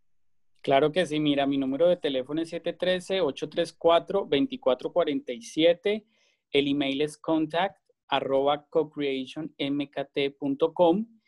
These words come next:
De todas maneras, yo acá en el, en el, en los comentarios les voy a dejar toda la información con un flyer, invitándolos también a que, pues, nos sigan en las redes sociales. Y bueno, ahí también va a estar el link para la página web,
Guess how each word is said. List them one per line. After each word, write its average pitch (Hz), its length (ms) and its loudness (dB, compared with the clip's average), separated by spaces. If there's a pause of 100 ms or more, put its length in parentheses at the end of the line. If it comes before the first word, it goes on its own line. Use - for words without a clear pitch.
(220)
De 156 100 2
todas 151 200 4
maneras, 151 320 -2
yo 160 120 -4
acá 170 180 -4
en 170 120 -4
el, 175 300 -8
en 135 200 -8
el, 120 540 -10
en 139 120 -2
los 135 140 0
comentarios 139 600 2
les 156 120 -6
voy 131 160 4
a 127 60 4
dejar 147 340 -4
toda 139 180 2
la 151 60 -2
información 156 720 -6
con 143 180 -6
un 131 80 -8
flyer, 196 520 0
invitándolos 135 720 -10
también 117 380 -10
a 123 80 -8
que, 131 280 -2 (160)
pues, 120 100 0
nos 113 180 -6
sigan 135 300 0
en 156 80 0
las 131 140 0
redes 120 220 0
sociales. 175 720 2
Y 135 200 -6
bueno, 123 240 0
ahí 113 120 -10
también 135 240 -2
va 143 40 0
a - 20 2
estar 143 200 -6
el 143 100 -6
link 147 200 -2
para 143 180 -4
la 123 100 -6
página 139 420 -6
web, 175 320 2